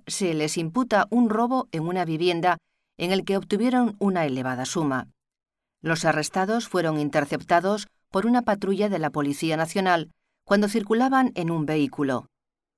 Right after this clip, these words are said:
Al registrar el coche, los agentes hallaron unos cinco mil euros en efectivo. Pero el verdadero botín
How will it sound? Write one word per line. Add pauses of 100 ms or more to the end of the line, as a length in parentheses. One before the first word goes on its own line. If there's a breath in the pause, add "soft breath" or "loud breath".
(380)
Al
registrar
el
coche, (260)
los
agentes
hallaron
unos
cinco
mil
euros
en
efectivo. (1400)
Pero
el
verdadero
botín